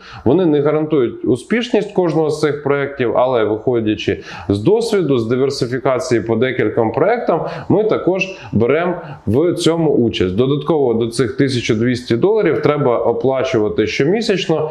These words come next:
вартість серверу, яка коштує близько тридцяти доларів на місяць, тобто на півтора року, якщо прорахувавши цей бюджет, це складе до двох тисяч доларів з потенціалом дійсно отримати, ну, ікси.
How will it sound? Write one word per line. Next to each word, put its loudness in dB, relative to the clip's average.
вартість 2
серверу, 2
яка -2
коштує 0
близько 0
тридцяти 0
доларів 0
на 0
місяць, 0
тобто 0
на 2
півтора 0
року, 2
якщо 0
прорахувавши 0
цей -2
бюджет, -2
це 0
складе -2
до -2
двох -2
тисяч 0
доларів -2
з -10
потенціалом 0
дійсно 2
отримати, 0
ну, -4
ікси. -2